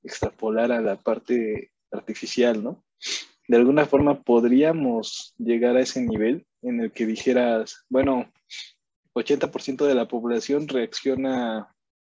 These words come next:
eh, de una forma a este tipo de pintura, a este tipo de música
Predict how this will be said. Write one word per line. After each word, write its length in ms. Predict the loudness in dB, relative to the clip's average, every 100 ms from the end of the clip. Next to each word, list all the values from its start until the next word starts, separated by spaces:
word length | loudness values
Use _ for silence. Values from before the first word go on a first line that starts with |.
| _
eh, 240 | -4 -2
de 120 | -2 -2
una 200 | -2 -2
forma 800 | -4 -4 -4 -6 -6 -8 -12 -16 _ _ _ _ _ _ _ _ _ _ 0
a 160 | 4
este 180 | 4 0
tipo 280 | -8 -2 0
de 120 | 0
pintura, 400 | -2 -8 -4 -4
a 60 | -4
este 180 | -8
tipo 300 | -12 -6 -2
de 140 | 0 0
música 640 | -2 -6 -6 -4 -4 -4